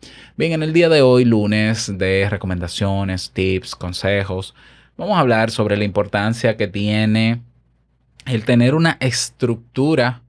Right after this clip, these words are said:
estable en tu podcast. Cuando me refiero a estructura, es tener, eh,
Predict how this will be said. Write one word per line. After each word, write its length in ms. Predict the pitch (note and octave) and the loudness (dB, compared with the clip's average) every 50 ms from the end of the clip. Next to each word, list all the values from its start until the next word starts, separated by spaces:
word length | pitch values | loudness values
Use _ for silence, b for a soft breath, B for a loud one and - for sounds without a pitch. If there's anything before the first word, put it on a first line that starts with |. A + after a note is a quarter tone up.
| _ _ _ _ _ _ - | _ _ _ _ _ _ -4
estable 580 | B2 A#2+ - - - - C3+ B2 A2+ G#2 G#2 | -4 -4 -4 -6 -6 -2 -2 -2 0 0 -2
en 140 | G2+ F#2+ F2+ | -4 -4 -4
tu 120 | - F2+ | -8 -8
podcast. 520 | - - F2+ - - _ - - - - - | -8 -8 -10 -10 -10 _ -16 -16 -16 -12 -8
Cuando 200 | - B2 D3 D#3+ | -6 -6 -4 -2
me 100 | F3 F3 | -2 -2
refiero 280 | F3+ E3 G3+ G3+ A3 | -2 -2 0 0 0
a 20 | A3+ | 0
estructura, 760 | A3 - F3+ E3 C#3 - - A#2+ A2 A2 G#2 G#2 G#2+ A#2+ A#2+ B B B B B B | -2 -2 -4 -4 -4 -2 -2 0 0 2 2 0 0 -2 -4 B B B B B B
es 180 | - D#3 D#3+ | -4 -2 -2
tener, 480 | - F3 E3 E3 E3 E3 E3 D#3 - - _ _ _ _ _ _ - | -2 -2 0 0 0 0 0 -2 -4 -6 _ _ _ _ _ _ -4
eh, 160 | - C3 B2+ | -2 -2 -2